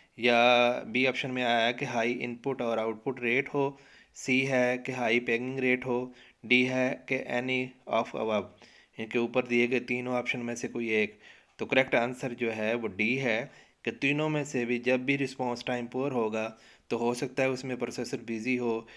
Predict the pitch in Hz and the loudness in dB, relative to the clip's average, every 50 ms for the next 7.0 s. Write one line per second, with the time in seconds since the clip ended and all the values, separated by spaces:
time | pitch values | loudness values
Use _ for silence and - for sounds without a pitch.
0 | - - _ _ - 117 117 117 123 120 117 123 127 127 127 127 - 127 123 - | -20 -20 _ _ 0 0 0 2 2 4 4 4 4 2 0 -2 -4 -4 0 0
1 | 120 117 110 117 117 - - 123 117 120 117 - 131 123 - 123 117 117 123 123 | 0 0 2 0 -2 -2 -2 -2 -2 -2 -2 -4 -6 -6 -6 -4 -2 -2 -2 -2
2 | 127 131 120 113 110 - - - - - - _ - - 120 127 123 120 120 123 | -2 -2 -4 -4 -4 -6 -14 -16 -16 -16 -16 _ -2 2 2 2 4 2 0 2
3 | - 120 110 107 113 110 110 107 107 107 104 - 110 113 131 127 - - - - | 4 2 2 2 0 -6 -2 0 0 0 0 -2 -4 -4 -4 -6 -8 -18 -20 -16
4 | - - 120 113 113 - - _ - - - - 135 131 131 139 131 - 123 117 | -10 -8 -8 -8 -8 -12 -20 _ -20 -16 -8 -4 -4 -2 -2 -4 -2 0 0 0
5 | 113 120 123 117 110 110 113 120 131 - - - - - - 135 135 139 135 127 | 0 -2 -4 -4 -6 -6 -6 -8 -10 -14 -20 -20 -12 -4 -2 -2 0 0 -4 -2
6 | - 139 - 127 127 120 120 120 120 123 127 131 131 127 110 113 131 143 - | -2 -2 2 2 4 6 6 4 4 2 -2 -4 -2 -2 0 -2 -2 -4 -8